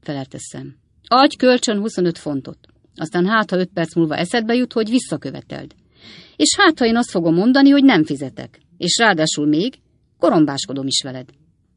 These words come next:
Talán csak nem teszed meg ebben az esetben, hogy tulajdonfiadat ezért a rongyos kis adósságért bepereld és becsukasd a Fleet börtönbe? Vagy talán képes lennél megtenni, te szívtelen apa?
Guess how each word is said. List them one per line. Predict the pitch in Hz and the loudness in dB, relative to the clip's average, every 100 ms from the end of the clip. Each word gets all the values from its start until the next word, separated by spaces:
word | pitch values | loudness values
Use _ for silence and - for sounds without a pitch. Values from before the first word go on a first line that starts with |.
| _ _ _ | _ _ _
Talán | 143 139 | -8 -8
csak | 135 - | -10 -6
nem | - 294 | -2 0
teszed | 320 302 233 | 0 0 0
meg | 214 | 0
ebben | 185 175 175 | 0 2 2
az | 165 | 2
esetben, | 160 170 151 156 151 | 0 -2 -4 -4 -2
hogy | 151 | -2
tulajdonfiadat | 143 170 165 165 165 151 165 160 156 151 - - _ _ | -2 0 2 2 0 0 -2 -2 -2 -6 -10 -20 _ _
ezért | 196 196 202 185 | 0 2 2 2
a | 190 | 0
rongyos | 185 180 175 | 0 0 -2
kis | 180 - | -6 -6
adósságért | 170 165 156 - 156 156 147 | -4 -2 -4 -4 -4 -4 -4
bepereld | 156 151 147 147 151 151 | -4 -4 -4 -4 -4 -4
és | 151 143 | -4 -4
becsukasd | 147 - 160 156 151 156 | -6 -6 -6 -6 -6 -8
a | 131 | -12
Fleet | - 156 143 | -2 -2 -2
börtönbe? | 143 139 151 139 139 147 196 277 _ _ _ _ _ _ _ | -6 -8 -6 -4 -4 -4 -4 -6 _ _ _ _ _ _ _
Vagy | - 190 247 | -4 0 0
talán | - 277 269 233 | 2 2 2 0
képes | - 151 - 165 | -2 -4 -2 -4
lennél | - 180 180 185 | -4 -2 0 0
megtenni, | 185 190 - - 339 214 151 143 | 0 -2 -4 -2 0 2 0 -4
te | 160 | -6
szívtelen | 151 - 185 170 - 160 151 156 | -6 -2 -2 -2 -4 -4 -2 -2
apa? | 240 - 139 127 | -4 -6 -10 -10